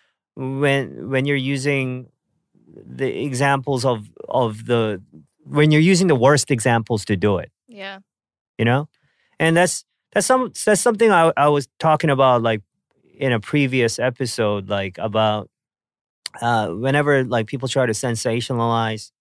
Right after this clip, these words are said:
Speaker 1: K-pop, and, and, you know, of course I care because I'm Korean and I'm, I'm in that industry, right? And, uh, whenever, like, foreign press tries to, like,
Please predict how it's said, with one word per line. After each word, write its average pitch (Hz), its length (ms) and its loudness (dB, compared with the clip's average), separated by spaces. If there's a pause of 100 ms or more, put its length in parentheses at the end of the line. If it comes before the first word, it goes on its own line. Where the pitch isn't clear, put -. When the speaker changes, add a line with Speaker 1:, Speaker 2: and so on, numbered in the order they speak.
(560)
Speaker 1:
K-pop, 123 560 2 (1080)
and, 135 400 0
and, 131 300 -6 (720)
you 175 80 4
know, 135 240 0 (540)
of - 240 -8
course 202 240 4
I 139 100 4
care 160 340 2
because 127 300 0
I'm 120 220 -4 (100)
Korean 139 440 0
and 117 140 0
I'm, 117 180 0
I'm 113 220 -2
in 123 120 0
that 117 160 0
industry, 113 560 -6 (640)
right? 104 300 -4 (420)
And, 120 400 0 (480)
uh, 113 320 2 (120)
whenever, 156 600 2
like, 120 280 0
foreign 127 600 -2 (240)
press 123 480 0 (640)
tries 131 360 2
to, 113 260 -2
like, 98 300 -2